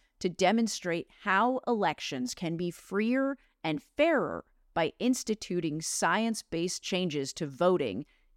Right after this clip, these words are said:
and increasing voter engagement, and by using scientific software to determine legislative district maps are fair.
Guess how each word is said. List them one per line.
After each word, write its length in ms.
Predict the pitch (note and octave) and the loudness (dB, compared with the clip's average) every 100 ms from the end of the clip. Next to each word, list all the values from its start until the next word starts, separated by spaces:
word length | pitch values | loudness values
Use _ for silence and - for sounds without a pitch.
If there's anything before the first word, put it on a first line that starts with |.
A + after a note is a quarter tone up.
| - | -4
and 460 | A3+ G3 D3 B3+ - F3+ | 0 2 0 -2 -6 -2
increasing 680 | G3 F#3 F#3+ F#3 - D#3+ | -2 -2 -2 -2 -2 -4
voter 380 | D3+ C#3+ C#3+ C#3+ | -4 -4 -2 -2
engagement, 640 | C#3 C3+ C#4 C#4 - G2+ - _ _ _ _ _ | -2 2 2 2 -4 -10 -12 _ _ _ _ _
and 460 | G#3 C#4+ D3+ C#3 G#3 _ _ _ _ - | 0 0 0 -2 -8 _ _ _ _ 2
by 100 | F#3 | 4
using 420 | F3+ A3 F#3 F3 | 4 0 0 -2
scientific 720 | - A3 B3 A#3+ B3+ A3 G3+ | 2 2 2 0 0 0 -4
software 840 | - C4+ D#4+ F4+ F#3 E3 D3 D3 - _ - | -2 0 0 -2 -2 0 2 0 -4 _ -4
to 120 | A3+ | -2
determine 880 | F3+ F3 - - B3+ B3 A#3+ A3+ A3 _ _ - | 0 -2 -4 0 2 4 2 0 -2 _ _ -2
legislative 720 | E3+ G#3 A#3 - G3+ F#3 E3 - | 4 4 4 0 0 0 -2 -2
district 480 | F#3+ F#3 - E3+ E3 | -2 -2 -4 -4 -2
maps 560 | G3 A#3+ C#3+ - - - - | 0 0 0 -4 -10 -8 -4
are 120 | D#3+ | -4
fair. 500 | - - D4 E3+ - | -4 0 0 0 -6